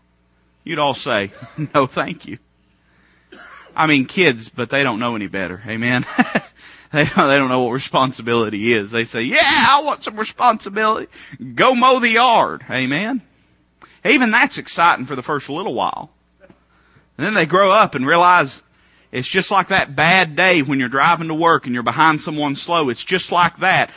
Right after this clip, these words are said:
only for hours at a time, and it don't get no better. You gotta do it every week or two, four or five if you can manage it like I do. <laughs> No, but if I was to say,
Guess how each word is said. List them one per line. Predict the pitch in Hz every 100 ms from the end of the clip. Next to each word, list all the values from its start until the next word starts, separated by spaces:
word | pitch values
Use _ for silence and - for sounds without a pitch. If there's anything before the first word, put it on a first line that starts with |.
| -
only | - 151 151
for | 135 135 -
hours | 127 151 214 202 214 214
at | 190
a |
time, | - 185 175 120
and | 113
it | 104
don't | 165 -
get | 196
no | 190
better. | 175 185 123 95 _ _ _ - _
You | 117
gotta | 143 175
do | 170 185
it |
every | 160 180 170
week | 156 - 143
or |
two, | 120 127 110 107 _ _ _ _ _ _
four | 160 175
or | 160
five | 175 185 135
if | 110 147
you | 139
can | 117
manage | 135 147 135
it | 131
like | 131 143
I | 151
do. | 127 107 120
<laughs> | - 139 _ _ _ _ _ _ _ _ _ _ _ _ _ _ _ _ _ _ _ -
No, | 135 127
but | 131
if | 135
I | 233
was | 226
to | -
say, | 143 175 160 131